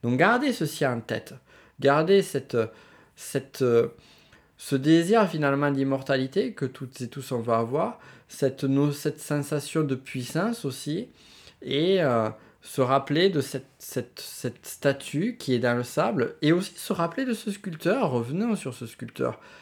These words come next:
qui lui n'était peut-être que, euh, au regard peut-être de ce roi des rois, comme il aime se qualifier, n'était peut-être comme moins que rien. Or, son œuvre reste. Et Ozymandias, lui,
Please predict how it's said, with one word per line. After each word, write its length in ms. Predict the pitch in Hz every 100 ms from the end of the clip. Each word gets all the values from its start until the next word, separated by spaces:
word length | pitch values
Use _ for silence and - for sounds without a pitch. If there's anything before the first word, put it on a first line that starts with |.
| -
qui 120 | - 131
lui 280 | 147 220
n'était 260 | 226 139 120
peut-être 440 | 131 123 175 -
que, 220 | 120 - 135
euh, 360 | 151 147 127 113 - - - - _ _ _ _ _ -
au 100 | 110
regard 460 | 117 117 147 151
peut-être 540 | 117 123 143 143 - 110 _ _ -
de 560 | 151 123 123 120 104 101 _ _ _ _
ce 460 | - - 113 107 104
roi 400 | 120 110 123 127
des 180 | 123
rois, 300 | 117 127 175
comme 220 | 160 110 107
il 240 | 104 120
aime 120 | 117
se 160 | 110 110
qualifier, 580 | 110 110 107 - 160 185 - - - - - - -
n'était 220 | 113 131
peut-être 300 | 127 127 156
comme 180 | - 123
moins 180 | 123 123
que 100 | 127
rien. 400 | 120 139 190 143 - _ _ _ _ _ -
Or, 420 | 131 160 - _ _ _
son 280 | - - 110
œuvre 280 | 117 110 110
reste. 400 | 147 165 - 104 - _ _ _ _ _
Et 80 | 117
Ozymandias, 800 | 113 113 113 110 107 127 151 - 107
lui, 280 | 113 143